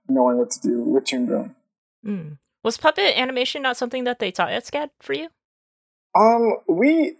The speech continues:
Speaker 1: had, like, a, we had a class, and we did delve into it. Like, we made our own, like, simple rigs, and we got a little bit of, uh, education on just, like, how to rig.
Speaker 2: Mm.
Speaker 1: But I don't,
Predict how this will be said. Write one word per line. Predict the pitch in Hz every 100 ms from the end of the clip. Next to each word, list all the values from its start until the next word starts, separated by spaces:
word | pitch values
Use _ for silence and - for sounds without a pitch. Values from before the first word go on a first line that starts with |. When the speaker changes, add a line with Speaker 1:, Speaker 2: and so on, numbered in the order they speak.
| - -
Speaker 1:
had, | 156 226 240
like, | 214 170
a, | 151 143 135
we | 160
had | 254
a | 320
class, | - 143 170 - - -
and | 143 151
we | 147
did | 143 190 190 131 -
delve | 135 147 135
into | 139 147
it. | 143
Like, | 147
we |
made | 156 185
our | 170
own, | 156 156 151 143
like, | 135 -
simple | 175 165 143
rigs, | 139 139 135 - - - _ _ _ _ _
and | 147 135 135 135 131 127
we | 135 139
got | 139 135 135
a | 131
little | 131 147 156
bit | 147 160 160
of, | 156 147 - 147
uh, | 143 143 143 -
education | 147 151 151 170
on | 139
just, | 127 -
like, | 123 -
how | - 127 131
to | 131 151
rig. | 156 165 190 - _ _ _ _ _
Speaker 2:
Mm. | 202 180
Speaker 1:
But | 143 139
I |
don't, | 160 262